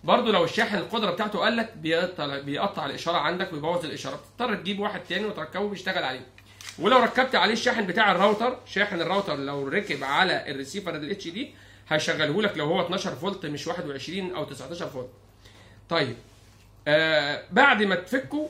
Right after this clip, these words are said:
وتتأكد إن حضرتك الصامولة عندك معزولة بالشكل ده، وتتأكد إن النحاسة اللي جوه دي، النحاسة اللي جوه دي، شايف الحتة البيضة اللي باينة دي؟ لازم دي تكون حرة،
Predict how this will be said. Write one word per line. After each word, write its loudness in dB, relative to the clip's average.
وتتأكد -2
إن -2
حضرتك -4
الصامولة 2
عندك 2
معزولة -2
بالشكل -4
ده، 2
وتتأكد -2
إن -2
النحاسة 0
اللي -2
جوه 2
دي، -2
النحاسة 0
اللي -2
جوه 2
دي، -4
شايف 4
الحتة 2
البيضة 4
اللي 4
باينة 6
دي؟ -2
لازم 4
دي -2
تكون -4
حرة، 6